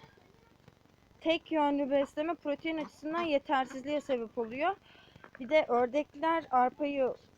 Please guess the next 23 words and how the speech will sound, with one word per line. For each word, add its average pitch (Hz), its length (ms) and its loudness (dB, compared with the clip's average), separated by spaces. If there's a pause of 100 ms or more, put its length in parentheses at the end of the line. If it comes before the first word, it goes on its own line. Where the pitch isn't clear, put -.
(180)
güzel 262 380 0
değerlendirebiliyorlar 285 1120 0
ama 320 300 -2 (760)
hindiler 277 600 0
de 254 240 2
tavuk 269 320 -4
civcivlerinde 269 680 -6
yetersiz 277 520 -2
kalıyor. 196 260 -12
Zaten, 233 420 -2
e, 233 200 2
tek 277 300 -4
yönlü 220 220 -2
arpayla 226 540 -2
besleyince 247 520 -4
de 208 100 0
ördeklerde 220 640 -2
de 247 60 2
aynı 202 220 -2
şekilde 226 460 -6 (1000)
problemler 269 500 4
açığa 254 300 0
çıkacak. 254 540 -2